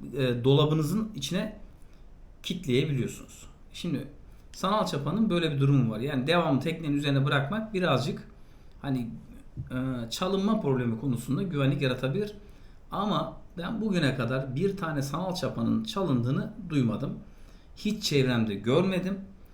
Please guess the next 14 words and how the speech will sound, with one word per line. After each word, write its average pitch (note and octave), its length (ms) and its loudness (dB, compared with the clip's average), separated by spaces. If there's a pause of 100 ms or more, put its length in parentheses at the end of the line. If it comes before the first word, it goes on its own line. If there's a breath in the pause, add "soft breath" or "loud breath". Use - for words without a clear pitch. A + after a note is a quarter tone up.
(360 soft breath)
Hani C#3+ 200 2
böyle, D3 300 2 (240)
e, C#3+ 380 -6 (260)
s-, - 240 -14
satılık F3 520 -2
sanal F3+ 320 -2
çapalar D#3+ 560 0
bile C3 360 0 (400 loud breath)
çok D#3+ 260 -2
az G#2 180 -8
şu A#2 180 -6
an D3 100 -2
ikinci A#2 420 -2
el. - 120 -4